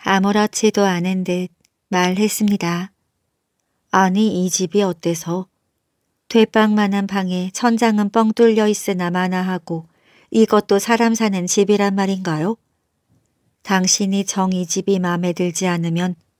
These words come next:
얼른 팔고 다른 집을 삽시다. 아이고, 짐승도 들지 않는 이 집을 대체 누가 산단 말이에요?"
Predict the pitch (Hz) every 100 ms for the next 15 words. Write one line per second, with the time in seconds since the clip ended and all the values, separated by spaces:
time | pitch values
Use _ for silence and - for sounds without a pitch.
0 | _ _ _ _ _ _ _ _ - 202
1 | 208 214 208 - 202 202 208 - 185 180
2 | 175 180 196 190 175 - 160 170 165 _
3 | _ _ _ _ _ _ _ _ - 214
4 | 214 214 214 202 208 208 202 - 208 202
5 | 220 208 202 196 202 196 202 190 190 190
6 | 196 - 196 180 180 175 - 208 - 180
7 | 175 180 214 214 208 202 196 190 190 170
8 | 156 170